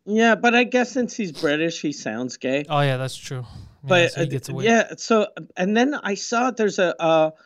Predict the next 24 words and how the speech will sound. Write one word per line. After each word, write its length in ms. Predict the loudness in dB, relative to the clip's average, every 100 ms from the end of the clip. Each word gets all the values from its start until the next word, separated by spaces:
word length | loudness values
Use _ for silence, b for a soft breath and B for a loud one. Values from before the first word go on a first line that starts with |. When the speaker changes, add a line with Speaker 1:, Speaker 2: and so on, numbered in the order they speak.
| b -4
Speaker 1:
a, 100 | -4 -4 _ -6
um, 680 | 0 2 2 0 -4 -6 -6 -10 -4
there's 240 | -2 0
a 60 | -2
guy 280 | 0 0 0
called 380 | 0 0 0 -2
the 80 |
Comics 640 | -6 -4 -4 -2 -4 -4 -10
Comic 580 | -4 -2 -2 -6 -8 _ _ _
who, 320 | 0 4 4 2
who's, 340 | 2 2 4
uh, 540 | 4 6 6 4 2 -2 _ _ _ _
he's 320 | -4 -2 2
a 140 | 2
reporter. 920 | 2 0 -4 -4 -2 0 2 -2 -8 _ -20 -8 -2 2
And 100 | 4
I've 180 | 4 2
always 400 | 0 2 0 0
Speaker 2:
<laughs> 100 | -2
Speaker 1:
hated 320 | 0 0 -2
this 180 | -4 -6
guy 240 | -6 -6
'cause 280 | -4 -6 -6
he, 240 | -4 -4